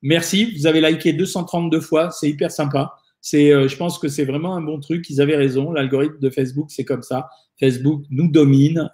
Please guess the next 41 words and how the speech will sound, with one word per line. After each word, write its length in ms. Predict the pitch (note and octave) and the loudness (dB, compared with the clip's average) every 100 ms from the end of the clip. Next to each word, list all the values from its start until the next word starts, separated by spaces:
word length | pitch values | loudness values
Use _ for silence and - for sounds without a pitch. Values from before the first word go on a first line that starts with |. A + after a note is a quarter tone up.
| B2 | -8
euh, 360 | A#2+ A#2 A#2 A#2+ | -4 -2 -2 0
mais 200 | C#3+ D3+ | 0 2
en 100 | C3+ | 0
fait, 240 | C#3 D3 | 0 -2
si 160 | C#3+ C3+ | -2 -4
on 60 | |
veut 100 | B2+ | -4
faire 360 | B2+ C#3+ C3+ B2 | -2 0 0 -2
bien 300 | B2+ C#3 D#3 - _ _ B2+ | 0 0 -2 -10 _ _ -10
et 60 | |
si 140 | - C#3 | -6 0
on 60 | |
veut 120 | C3 | 2
aider 160 | C3+ B2+ | 2 2
les 120 | B2 | -2
gens, 180 | A#2+ C3 | -2 -2
bah, 140 | C3 | -2
il 80 | A2 | -4
faut 100 | - | -6
qu'on 140 | A2+ A#2+ | -12 -10
fasse 180 | A2+ | -10
quand 120 | - B2 | -6 -6
même 180 | A#2+ A#2 | -6 -8
comme 160 | A2 | -8
ça. 320 | G#2+ C#3+ F3 - - _ C#3 | -2 -2 -2 -6 -20 _ -2
Donc, 120 | C#3 | 0
merci. 640 | D#3 F3+ - F3 F#3+ A#3 - - _ D3+ | 0 0 -2 0 2 2 -2 -16 _ 2
Euh, 160 | C#3 | 4
mercredi, 880 | C#3+ F#3+ G3 - G#3 F#3 G3+ G#3 G3 | 4 2 2 2 2 4 2 2 0
alors 260 | D3 C3 A#2+ | -2 -2 0
demain, 380 | F3 F#3 F#3+ E3+ | 0 0 -4 -4
la 80 | C#3 | -6
consultation 560 | C#3 C#3+ D#3 C#3+ D#3 | -6 -10 -4 -4 -4
Savoir 340 | C#3+ C#3 C3 B2+ | -6 -4 -4 -6
Maigrir 420 | B2+ A#2+ E3+ D4 - - | -6 0 0 0 -6 -4
pour 120 | B2 | -2
les 220 | A#2 A#2 | 0 -2
abonnés, 400 | A2+ A#2+ B2 B2 | -4 -2 -2 0
euh, 120 | G#2+ | -2
du 120 | A2+ | -4
programme. 500 | A2 B2 A2+ D3 A#3 | -12 -8 -2 0 -2